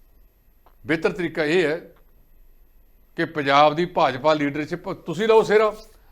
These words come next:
ਅੱਗੇ ਲੱਗੋ, ਪ੍ਰਧਾਨ ਮੰਤਰੀ ਸਾਹਿਬ ਤੋਂ ਇਹ ਮਸਲੇ ਦਾ ਹੱਲ ਕਰਾਓ। ਦੂਜੇ ਪਾਸੇ ਨਗਰ ਨਿਗਮ ਚੋਣਾਂ ਦੇ ਵਿੱਚ ਦੂਜੀਆਂ ਪਾਰਟੀਆਂ ਨੇ ਵੀ ਤਿਆਰੀਆਂ ਸ਼ੁਰੂ ਕਰ ਦਿੱਤੀਆਂ।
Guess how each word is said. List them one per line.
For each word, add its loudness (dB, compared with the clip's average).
ਅੱਗੇ 0
ਲੱਗੋ, -6
ਪ੍ਰਧਾਨ 2
ਮੰਤਰੀ -4
ਸਾਹਿਬ -2
ਤੋਂ -10
ਇਹ -6
ਮਸਲੇ -8
ਦਾ -4
ਹੱਲ -2
ਕਰਾਓ। -14
ਦੂਜੇ 4
ਪਾਸੇ 0
ਨਗਰ -2
ਨਿਗਮ -4
ਚੋਣਾਂ -6
ਦੇ -2
ਵਿੱਚ -8
ਦੂਜੀਆਂ -4
ਪਾਰਟੀਆਂ -2
ਨੇ -6
ਵੀ -8
ਤਿਆਰੀਆਂ -4
ਸ਼ੁਰੂ -12
ਕਰ -6
ਦਿੱਤੀਆਂ। -12